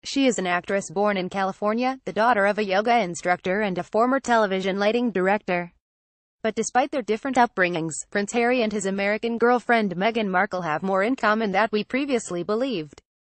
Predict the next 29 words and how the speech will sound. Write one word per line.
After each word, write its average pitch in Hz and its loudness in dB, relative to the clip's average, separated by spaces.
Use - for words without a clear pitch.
A 196 -4
genealogical 240 2
investigation 220 -2
by 180 0
the 165 -6
Mail 196 0
on 180 0
Sunday 220 0
has 208 0
found 233 2
that 185 -2
the 185 -2
famous 262 -2
pair 226 0
are 220 4
actually 190 -2
distant 262 -2
cousins, 196 -2
related 220 0
through 226 2
a 196 0
late 233 0
fifteenth 247 -2
century 226 0
ancestor 240 0
of 240 -2
the 175 -6
Queen 233 -2
Mother. 175 2